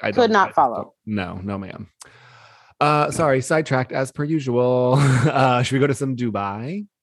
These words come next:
Speaker 2: Yes, let's get into it.
Speaker 1: Well, your girl Phaedra made it. She's here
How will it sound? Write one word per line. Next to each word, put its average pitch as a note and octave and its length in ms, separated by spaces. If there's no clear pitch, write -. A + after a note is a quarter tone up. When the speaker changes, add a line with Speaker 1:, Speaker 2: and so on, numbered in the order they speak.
Speaker 2:
Yes, C#4 380
let's C4 200
get C4+ 120
into G3 180
it. - 80
Speaker 1:
Well, A3 340
your C#3 140
girl G#3+ 240
Phaedra G#3+ 320
made A2+ 220
it. - 600
She's B2 280
here G3 680